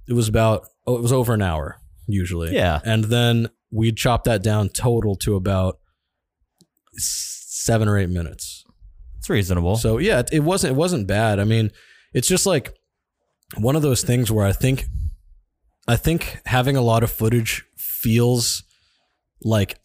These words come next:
Speaker 1: an even bigger lift in Zoom times because you're just
Speaker 2: Yeah.
Speaker 1: like, "Damn, there's, like, not even any cool shots to choose from." It's just like, "Here we go. We're, we're in," you know?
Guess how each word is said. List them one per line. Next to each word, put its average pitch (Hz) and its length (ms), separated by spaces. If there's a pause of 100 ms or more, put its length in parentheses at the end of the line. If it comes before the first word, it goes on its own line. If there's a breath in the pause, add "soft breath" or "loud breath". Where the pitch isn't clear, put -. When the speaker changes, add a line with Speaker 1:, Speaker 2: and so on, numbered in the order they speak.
(600)
Speaker 1:
an 117 160 (180)
even 127 420
bigger 107 380
lift 98 460
in 110 180
Zoom 101 320
times 117 540 (440)
because 110 380
you're 104 220
just 82 180
Speaker 2:
Yeah. 95 60
Speaker 1:
like, 95 160
"Damn, 113 400
there's, 104 180
like, 110 160
not 113 260
even 117 220
any 110 380 (520 loud breath)
cool 117 260
shots 110 400
to 107 60
choose 98 260
from." 95 300
It's 92 160
just 98 240
like, 90 220
"Here 101 160
we 98 140
go. 95 480
We're, 95 280
we're 98 280
in," 90 340
you 98 100
know? 95 260